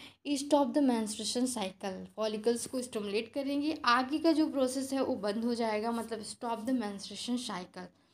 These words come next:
ठीक है। इसके अलावा अगर हम प्लेसेंटा के इम्यूनोलॉजिकल फंक्शन की बात करें तो ये which immunoglobulin cross the placenta, तो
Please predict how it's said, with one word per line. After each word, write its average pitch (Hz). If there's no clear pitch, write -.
ठीक 311
है। 190
इसके -
अलावा 330
अगर 320
हम 320
प्लेसेंटा 247
के 254
इम्यूनोलॉजिकल 311
फंक्शन 247
की 247
बात 196
करें 196
तो 269
ये 311
which 311
immunoglobulin 285
cross 269
the 277
placenta, 254
तो 311